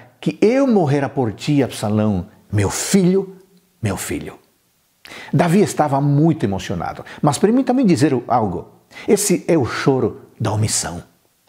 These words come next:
Eu quero explicar. Mais do que apenas chorar pela morte do filho, eu penso que Davi chorou pela perda da oportunidade de ter sido um bom pai. O seu choro expressa o lamento pelo mau filho, o péssimo filho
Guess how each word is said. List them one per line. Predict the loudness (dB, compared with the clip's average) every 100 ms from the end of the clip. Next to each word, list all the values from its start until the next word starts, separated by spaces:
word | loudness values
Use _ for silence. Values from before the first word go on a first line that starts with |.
| -4
Eu | 0
quero | 0
explicar. | 0 -4 -6 -8 -12 _ _ -20 -20 -2
Mais | 2 4 4
do | 2
que | 2
apenas | 0 0 0 0
chorar | -2 0 -2 -2
pela | -2 0
morte | -2 -2
do | -6
filho, | -4 -2 -2 -2 -6 -18 -20 -4
eu | 0
penso | 2 0 2
que | 0
Davi | 2 0 0
chorou | 0 0 0
pela | 0 -2 -4
perda | -4 0 0 0 -2
da | -2
oportunidade | -2 -2 -2 0 0 0 0 -2 -4 -2
de | 0
ter | 0 0
sido | 2 2
um | 2
bom | 0
pai. | 0 -2 -4 -6 -14 _ _ _ _ _ -20 0
O | 2
seu | 4 2 2
choro | 0 2 2 0
expressa | -4 -6 -2 0 0 0
o | 2
lamento | 0 0 0 2 2 0 -2
pelo | 0 2
mau | 2 2 2 0
filho, | 0 0 2 0 -4 -10 -20 -6 0
o | 0
péssimo | 0 -4 0 0 0 -2 0 0
filho | -2 -2 -2